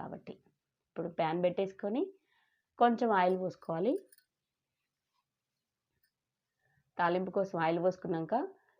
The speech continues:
ఎల్లిపాయలు ఇలా విరుచుకొని వేసుకోవాలి. ఎండుమిరపకాయలు, ఎండుమిరపకాయ గింజలు కూడా వేసుకుంటున్నా. మిరప గింజలు చూడండి దోరగా వేగిపోయిన జీలకర్ర,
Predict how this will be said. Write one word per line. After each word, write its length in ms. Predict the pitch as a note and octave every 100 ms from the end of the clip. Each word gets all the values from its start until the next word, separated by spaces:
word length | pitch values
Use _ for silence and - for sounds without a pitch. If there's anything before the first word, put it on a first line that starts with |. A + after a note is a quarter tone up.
| _
ఎల్లిపాయలు 480 | F#3 A3 A3+ G#3+ F#3+ F#3
ఇలా 140 | F#3+ C#4 -
విరుచుకొని 440 | A3+ - - G3+ A#3
వేసుకోవాలి. 480 | G3 - - C#3 - - _ _ _ _ _ _ - E3+
ఎండుమిరపకాయలు, 720 | F#3 G3 F#3+ - F#3 F#3+ D4 G#4+ - _ _ _ _
ఎండుమిరపకాయ 540 | - F3 F#3 F3+ - F3 E3+
గింజలు 300 | E3+ E3+ D#3+
కూడా 120 | D#3+ G#3
వేసుకుంటున్నా. 520 | F#3 - D3 - E3 - _ _ _ _ _ _ _ _ _ _ _ _ _ _ _ _ _ _ _ _ _ -
మిరప 260 | E3+ E3+ F#3 F3+
గింజలు 380 | D#3+ D3+ E3 D4 A4+ _ _ _ _ _ _
చూడండి 320 | - F#3+ G3+ G#3
దోరగా 340 | F3 E3+ F3 F3
వేగిపోయిన 360 | E3+ D#3+ E3+ G3+ A3+
జీలకర్ర, 400 | E3 E3+ F3+ F#3+